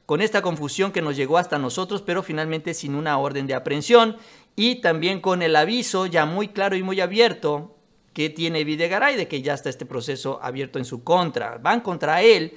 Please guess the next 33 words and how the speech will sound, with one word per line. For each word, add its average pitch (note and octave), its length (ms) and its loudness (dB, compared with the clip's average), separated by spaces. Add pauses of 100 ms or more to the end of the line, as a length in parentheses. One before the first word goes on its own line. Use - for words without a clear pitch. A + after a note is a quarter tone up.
(360)
y D3 140 -4
esto E3+ 380 0
abre C#3+ 200 2
las F3 180 0
puertas G#3 360 -2
para E3 220 2
que E3 100 -6
termine C#3+ 680 -4 (360)
por B2+ 420 -2
fugarse. C3 1000 0 (120)
Esto F#3 320 -6
definitivamente C#3+ 1000 -2
es C3 60 -4
lo B2+ 220 -2
que, B2+ 220 -6 (500)
eh, C#3 880 0
genera E3 300 0
más E3 160 -2
preocupación. B2+ 800 -6
Ya A3 260 -4
finalmente E3+ 760 -8 (200)
puede D#3+ 180 2
irse D#3 500 -4
a C#3 80 -4
Israel, E3+ 380 -4
ya D3 140 -4
sabe C#3+ 320 -4
que C3 100 -8
lo A#2+ 80 -10
está A#2+ 140 -10
buscando A#2+ 560 -4 (280)
la B2 200 -2
Fiscalía A#2 800 -8